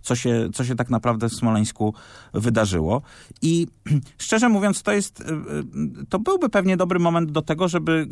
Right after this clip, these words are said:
y, żeby któraś ze stron w końcu wykonała ruch w stronę, e, w stronę wyciszenia, e, tego sporu. E,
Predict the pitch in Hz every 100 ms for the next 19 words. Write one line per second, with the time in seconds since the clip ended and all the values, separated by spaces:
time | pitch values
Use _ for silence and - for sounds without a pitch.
0 | - 143 123 127 151 - 170 170 147 139
1 | - 156 165 151 - 135 107 - - 180
2 | 180 151 139 139 139 139 127 123 - -
3 | 98 113 - - 135 123 113 113 - -
4 | - - 110 87 - - 123 120 110 110
5 | - 110 92 87 82 85 82 - 82 82
6 | 95 - 110 98 - - 78 87 120 -
7 | - - -